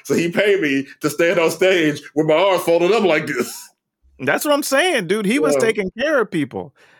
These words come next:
Speaker 2: So even somebody like that had all the people ditch him because the good times changed. And he, he took that. He said, "Man, I immediately learned,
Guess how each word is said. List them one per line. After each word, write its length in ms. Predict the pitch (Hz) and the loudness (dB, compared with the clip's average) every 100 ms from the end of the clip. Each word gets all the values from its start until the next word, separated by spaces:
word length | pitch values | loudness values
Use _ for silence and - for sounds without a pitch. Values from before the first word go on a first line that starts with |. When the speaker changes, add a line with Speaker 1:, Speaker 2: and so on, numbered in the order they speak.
| _ _ | _ _
Speaker 2:
So 420 | - 180 165 - _ _ | -2 0 0 -4 _ _
even 320 | 190 247 269 240 | -4 -2 -2 -2
somebody 440 | 220 208 208 180 | -2 0 0 0
like 360 | 170 147 113 113 | 0 -2 -2 -2
that 380 | 135 110 - _ _ _ _ _ _ _ _ _ _ _ _ _ _ _ _ - | 0 -2 -8 _ _ _ _ _ _ _ _ _ _ _ _ _ _ _ _ -6
had 200 | 127 120 | -2 -2
all 400 | - 135 175 185 | 0 2 2 0
the 80 | 160 | 0
people 320 | 160 156 143 | -2 -2 -2
ditch 280 | 123 123 - | 0 -2 -2
him 220 | 85 - _ _ _ _ _ _ _ _ _ 107 | -12 -14 _ _ _ _ _ _ _ _ _ -6
because 640 | 120 120 123 117 107 - _ _ _ _ - | -4 0 0 0 -4 -14 _ _ _ _ -10
the 80 | |
good 260 | 104 135 131 | -2 -2 0
times 320 | 135 120 110 | 0 0 -4
changed. 500 | - 104 - - - _ _ _ _ _ _ _ _ _ _ _ _ _ _ - | -6 -6 -6 -16 -20 _ _ _ _ _ _ _ _ _ _ _ _ _ _ -2
And 160 | 131 131 | 0 2
he, 120 | 175 160 135 | 0 -2 -4
he 100 | 127 | -2
took 200 | 131 220 | 0 0
that. 160 | 214 127 | 0 0
He 60 | 123 | 0
said, 180 | 139 | 0
"Man, 240 | 135 175 131 | 0 -2 -2
I 140 | 104 - 101 | -2 -6 -10
immediately 600 | 110 107 120 135 143 147 | -6 -2 0 0 0 -2
learned, 440 | 143 139 98 85 | 0 0 -2 -6